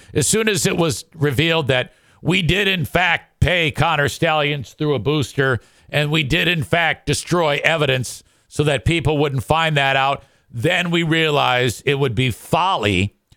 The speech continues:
to sue them because, um, there's a, a history that's proven that we, in fact, not only cheated, but we tried to cover it up. Okay? So that's why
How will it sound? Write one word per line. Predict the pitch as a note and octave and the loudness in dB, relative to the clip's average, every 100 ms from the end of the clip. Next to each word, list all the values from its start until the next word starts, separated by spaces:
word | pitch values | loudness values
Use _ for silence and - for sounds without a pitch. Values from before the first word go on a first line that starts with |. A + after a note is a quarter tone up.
| - | -8
to | - C#3 | -2 -2
sue | - - F#3 G3+ G3 E3 | -2 -2 0 0 0 0
them | A2+ F#2 F2 F#2 - _ _ _ _ - | 2 2 0 -2 -6 _ _ _ _ -6
because, | D3 - D3 C3 B2 - _ _ - | -6 -2 0 0 -2 -10 _ _ -4
um, | B2+ A#2+ A#2+ G2+ - | 0 2 0 -4 -4
there's | D3+ D#3 C3 - - | -2 0 -2 -4 -2
a, | D3 - | -2 0
a | B2 A#2 | -2 0
history | - F#3 - D#3 C#3 C3 - | 0 -2 -2 0 0 0 -4
that's | A#2 A#2+ - _ _ - - | -4 -4 -6 _ _ -10 -2
proven | G3+ G3 G#2 B1+ - - | 0 0 -4 -8 -16 -4
that | G#2+ G#2 | -2 -2
we, | G2 D#3+ D3 D3 | 0 0 0 0
in | C#3 B2+ | 0 0
fact, | - C#3 A2 - _ _ _ _ - | 0 0 0 -4 _ _ _ _ -8
not | B2 E3 F3 | -2 0 0
only | D#3 C#3+ C3+ A2+ | 0 0 0 0
cheated, | - E3+ A2 E2+ D#2 _ _ - | -2 0 0 -2 -4 _ _ -2
but | A#2+ A#2 | -2 0
we | C3 C3+ | -2 -2
tried | D#3+ F3 D#3 | 0 0 -2
to | |
cover | - D3+ E3+ C#3 | -2 0 0 0
it | C3 A2+ | 2 2
up. | F2+ - _ _ _ _ _ _ _ - | 0 -4 _ _ _ _ _ _ _ -8
Okay? | F2+ G2 F#2 F2+ _ _ _ _ | -6 -4 -6 -8 _ _ _ _
So | - A#2 A#2 A2 | -4 0 0 0
that's | G2 D#3+ F3+ - | 0 0 -2 -2
why | C#3+ D3 B2+ A#2+ A2+ | 0 0 2 0 -2